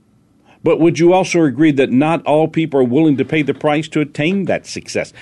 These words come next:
They get to a certain point, and the price tag is too great. So they step away, or they sit down, or they excuse, or they have a reason why they can't go forward.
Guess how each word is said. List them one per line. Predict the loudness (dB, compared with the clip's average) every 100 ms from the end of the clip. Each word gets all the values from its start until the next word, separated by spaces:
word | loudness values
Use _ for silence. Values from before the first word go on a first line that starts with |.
| -20 _
They | -4 -2
get | -2 -2
to | 0
a | -2
certain | 0 0 0 -4
point, | -2 -4 -4 -10 -2
and | 0
the | 0
price | 0 -2 -2 -4
tag | -4 -2 -4
is | -6
too | -4 -4
great. | -4 -4 -4 -4 -10 -20 -20 _ _ _ _ _ _ _ _ _ _ _ _ _ _ _
So | -4 -2 -2 -8 _ _ -6
they | -4
step | -2 -2 -2 0
away, | 0 0 0 -2 -4 -14 _
or | -2
they | 0 0
sit | -2 -2 -2 -2
down, | -2 -2 -2 -4 -4
or | -2 0
they | -2
excuse, | -4 -8 -4 -2 -2 -2 -8 -18 -20 -20 _ _ _ -20 _
or | 0 2
they | 2
have | 0 0
a |
reason | 0 0 0 0 0 0 0
why | 0 0
they | -2 -4
can't | -4 -6 -6
go | -6 -8
forward. | -8 -12 -14 -18 -20